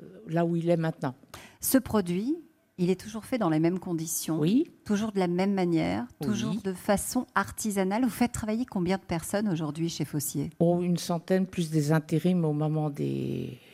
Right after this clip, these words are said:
Speaker 1: des pics
Speaker 2: Des
Speaker 1: de
Speaker 2: pics,
Speaker 1: pointe.
Speaker 2: c'est-à-dire quand les
Speaker 1: Bah,
Speaker 2: touristes
Speaker 1: surtout,
Speaker 2: arrivent notamment.
Speaker 1: surtout, maman, pour nous, le grand, grand maman, c'est Noël. Et puis Pâques, évidemment, enfin les fêtes, surtout, mais surtout Noël.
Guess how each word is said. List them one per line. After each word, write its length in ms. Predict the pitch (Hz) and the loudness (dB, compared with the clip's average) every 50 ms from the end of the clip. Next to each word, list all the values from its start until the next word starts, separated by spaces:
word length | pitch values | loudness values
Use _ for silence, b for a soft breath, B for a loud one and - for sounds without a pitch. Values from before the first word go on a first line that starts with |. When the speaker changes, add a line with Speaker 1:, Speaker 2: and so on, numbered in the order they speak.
| B B | B B
Speaker 1:
des 180 | 160 151 151 143 | -8 -6 -6 -6
pics 460 | - - - - - - - - - - - - - | -4 -4 -6 -6 -6 -8 -10 -8 -10 -10 -14 -6 -2
Speaker 2:
Des 160 | 165 160 185 | 2 4 4
Speaker 1:
de 80 | 175 170 | 4 4
Speaker 2:
pics, 140 | - 262 | 2 0
Speaker 1:
pointe. 320 | - 180 185 - - 180 - - | 0 0 -2 0 -2 -2 -4 -2
Speaker 2:
c'est-à-dire 480 | - 165 151 175 170 160 170 190 185 - | -4 -2 0 2 2 2 2 2 0 0
quand 240 | - 175 175 - - | -2 -4 -4 -2 -2
les 80 | 180 | 2
Speaker 1:
Bah, 140 | 170 180 185 | 4 4 4
Speaker 2:
touristes 180 | 175 175 175 - - | 4 2 0 0 4
Speaker 1:
surtout, 80 | - 175 | 4 4
Speaker 2:
arrivent 380 | 160 170 180 185 185 175 165 175 | 4 6 4 4 4 4 4 2
notamment. 580 | 175 226 226 220 - 175 175 180 185 190 196 B B B B _ | 2 4 4 4 4 4 4 4 2 0 -4 B B B B _
Speaker 1:
surtout, 460 | - - - 214 214 - - 220 220 | -8 -2 0 0 0 0 0 2 4
maman, 340 | 208 196 185 185 185 185 175 | 4 4 4 2 2 0 0
pour 240 | - - 180 196 | -2 -2 2 4
nous, 180 | 202 220 233 220 | 6 6 6 6
le 160 | 190 175 165 | 6 6 4
grand, 320 | 147 - - - 190 214 214 | 4 2 0 4 6 6 6
grand 220 | 208 175 165 180 | 6 4 4 6
maman, 420 | 180 170 160 156 175 202 226 233 | 6 6 6 4 2 2 0 0
c'est 220 | 208 - - 175 160 | -2 -2 0 2 4
Noël. 420 | 156 175 202 226 202 151 135 135 - _ _ _ _ - - - | 6 6 6 6 4 2 0 -4 -8 _ _ _ _ -20 -8 -6
Et 80 | - 165 | -4 -4
puis 260 | - - - 160 156 | -4 -8 -12 -14 -14
Pâques, 580 | - _ 170 170 180 185 185 180 - - - 160 | -4 _ 2 4 4 4 2 -2 -4 -8 -8 -8
évidemment, 580 | 143 135 131 147 139 143 156 151 165 196 185 | -8 -6 -8 -6 -2 -2 0 2 2 2 2
enfin 180 | 156 - - 156 | 0 0 -2 -2
les 100 | 151 165 | -2 -2
fêtes, 400 | - - - 143 - - - - | -2 0 0 -2 -2 -4 -10 -20
surtout, 360 | - - 175 - - - 185 | -14 -14 -14 -14 -10 -8 -6
mais 100 | 175 160 | -4 -2
surtout 380 | 135 - - 175 - - 226 226 | -2 -4 -4 -8 -4 0 2 4
Noël. 400 | 214 196 160 147 147 - 139 139 | 4 4 2 0 -2 -4 -6 -10